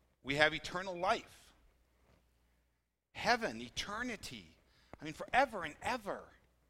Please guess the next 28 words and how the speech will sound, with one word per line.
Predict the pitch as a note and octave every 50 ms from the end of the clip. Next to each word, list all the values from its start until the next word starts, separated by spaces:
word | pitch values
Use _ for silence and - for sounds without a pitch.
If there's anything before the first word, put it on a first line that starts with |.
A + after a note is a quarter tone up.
| _ _ _ _ _ _ _ _ _ _ _ _ _ _ _ _ _ -
We, | C#3+ D#3 D3+ C#3+ D#3
we | F3+
become | E3+ - - G#3 G3 F3+ -
part | - - - G3 G#3 A3+ A3 G#3
of | G3
the | E3+ -
family | - - - F#3+ G3 G#3 G3+ G3+ G#3 G3 F3
of | D3 C3+ B2+
God. | D3 D#3 F#3+ F3+ E3+ D#3 C3+ B2
There's | C#3 D3 C#3+ D3+
an | D#3+ D#3+
eternal | D3+ C#3 - - - G#3+ A3+ A#3+ A#3 A3+ G3+ D3+ B2
glory | C#3+ C#3 D3 E3+ G3 G#3+ A#3 B3+ C4 B3+ A#3 F#3+ D3 A#2+ G#2+ G2 F#2 F2+ - _ _ _ _ _ - - _ _ _ _ - - _ _
that | - C#3 D#3
is | F3 D#3 D3+
waiting | D3 E3+ G#3 A#3 B3+ B3+ A3
for | - - A2 F#2+ F2+ E2+ -
us. | - - - - - - - _ _ _ _ _ _ _ _ _ _ _ _ _ _ _ _ _ _ _ _ _ _ _ _ _ _ _ _ _ _ _ _ _ _ _ _ _ _ _
But | - -
on | D#3+ E3 F#3 F#3+
the | E3+ F3
other | A3+ C#4+ D#4+ D4
hand, | D#3+ D#3 D3+ D3+ C#3
the | B2+
bitterness | A#2 - - B3+ D4 A3 E3+ B2+ A2+ G#2+ A2+ C3+ - - - - - - _ _ _ _ _ _ _ _ _ _ _ _ _ _ _ _ _ _ _ _ _ _ _ _ _ _ _ _ _ _ _ _ _
is | D3 D#3+ D3+
the | C3+ D#3+
reality | D3+ D3 D#3 E3 F3 G3 G#3 A3+ A3+ G3+ - - - C3+ B2 B2 B2 C#3